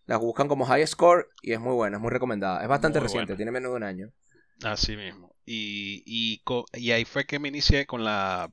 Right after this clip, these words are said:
Speaker 2: placa de Virtua Fighter. ¿Cómo se llama esa placa, Puffy? Que eran, bueno,
Speaker 1: La
Speaker 2: realmente
Speaker 1: primera
Speaker 2: eran
Speaker 1: para,
Speaker 2: varias,
Speaker 1: la,
Speaker 2: está
Speaker 1: eh, debe ser la pr-, debe ser una de las primeras Naomi, la placa Virtua Fighter.
Speaker 2: Ajá,
Speaker 1: Sí.
Speaker 2: Naomi,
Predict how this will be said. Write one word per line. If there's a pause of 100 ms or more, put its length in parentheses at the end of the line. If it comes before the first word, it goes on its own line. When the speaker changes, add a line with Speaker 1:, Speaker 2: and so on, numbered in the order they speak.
Speaker 2:
placa
de
Virtua
Fighter.
¿Cómo
se
llama
esa
placa,
Puffy?
Que
eran, (200)
bueno, (520)
Speaker 1:
La
Speaker 2:
realmente
Speaker 1:
primera
Speaker 2:
eran
Speaker 1:
para,
Speaker 2:
varias,
Speaker 1:
la,
Speaker 2:
está
Speaker 1:
eh,
debe
ser
la
pr-, (100)
debe
ser
una
de
las
primeras
Naomi,
la
placa
Virtua
Fighter.
Speaker 2:
Ajá,
Speaker 1:
Sí.
Speaker 2:
Naomi,